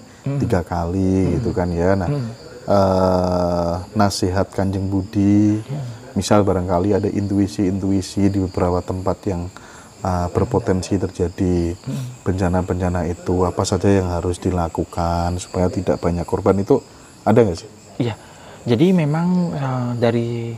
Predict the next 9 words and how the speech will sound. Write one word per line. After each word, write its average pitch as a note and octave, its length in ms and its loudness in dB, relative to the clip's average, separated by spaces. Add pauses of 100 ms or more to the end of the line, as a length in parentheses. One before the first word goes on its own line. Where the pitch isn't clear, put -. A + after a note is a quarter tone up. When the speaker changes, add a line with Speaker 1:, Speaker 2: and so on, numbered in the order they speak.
(240)
Speaker 1:
sekitar A#2 580 -4 (340)
dua A#2 140 2
tahun A#2+ 240 2
yang A#2 120 2
lalu, G#2+ 280 0 (520)
kami C3 320 4
udah C3+ 240 4
dapat A#2 200 0
kode A#2 340 0